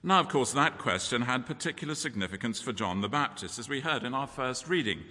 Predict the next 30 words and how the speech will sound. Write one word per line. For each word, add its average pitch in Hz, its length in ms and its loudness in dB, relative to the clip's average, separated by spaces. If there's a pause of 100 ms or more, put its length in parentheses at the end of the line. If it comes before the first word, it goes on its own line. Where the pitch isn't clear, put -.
(160)
If - 60 -10
you 143 80 2
want 117 180 4
to 104 80 -6
turn 98 240 -2
back 110 260 0
to - 60 -10
it, 110 100 -8
it's - 300 -8
Luke 110 300 -2
chapter - 320 -6
seven, 131 440 -2 (520)
and 107 240 4
it's 98 220 -2
on 98 220 2
page 87 520 0 (840)
one 107 200 4
thousand 90 380 -2
and 90 140 -4
thirty-five. 87 1080 -4 (1800)
He 170 140 4
was 117 180 4
languishing 123 560 4
in 87 160 0
prison, 131 360 -2
facing 123 440 0
a 92 60 -2
very 120 280 0 (120)
uncertain 101 680 -2
future. 143 560 -2